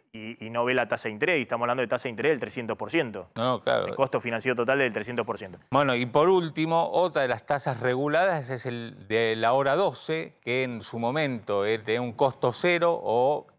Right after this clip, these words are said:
Speaker 2: Eh, eh, por deba-, bien por debajo de la inflación, y hoy en día acompaña la inflación. Fíjate,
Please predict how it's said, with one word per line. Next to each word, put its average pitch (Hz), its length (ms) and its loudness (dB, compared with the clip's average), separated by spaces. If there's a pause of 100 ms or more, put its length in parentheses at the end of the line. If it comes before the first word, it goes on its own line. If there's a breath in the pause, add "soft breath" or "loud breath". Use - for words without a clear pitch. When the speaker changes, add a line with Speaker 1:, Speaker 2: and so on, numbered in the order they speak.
(160)
Speaker 2:
Eh, 95 160 -14
eh, 90 300 -12 (280)
por 98 160 -4
deba-, 123 300 2
bien 131 380 -2
por 113 140 0
debajo 127 260 0
de 131 60 -2
la 131 40 -6
inflación, 131 420 -4
y 123 120 2
hoy 143 200 4
en 135 140 -4
día 165 400 2
acompaña 107 640 0
la 95 100 -8
inflación. 90 300 -10
Fíjate, 123 460 -2